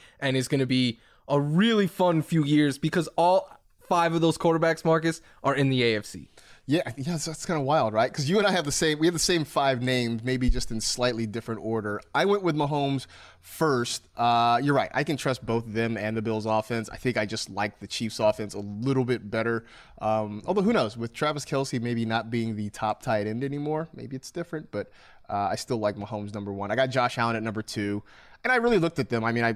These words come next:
Speaker 2: I played with that one a little bit, and it kinda went back and forth. So I settled on Mahomes one, Josh Allen two, Justin Herbert at three. We both agree on.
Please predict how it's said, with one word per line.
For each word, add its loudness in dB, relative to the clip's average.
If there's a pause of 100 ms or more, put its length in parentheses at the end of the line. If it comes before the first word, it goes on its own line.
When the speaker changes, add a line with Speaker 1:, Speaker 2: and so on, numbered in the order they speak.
(120)
Speaker 2:
I 0
played 0
with -2
that 0
one -2
a -4
little 2
bit, -4
and -6
it -10
kinda -2
went -4
back -2
and -10
forth. -6
So -8
I -2
settled 0
on 2
Mahomes -2
one, -4 (380)
Josh 2
Allen -2
two, -4
Justin -2
Herbert 0
at -2
three. -2
We -2
both -4
agree -6
on. -6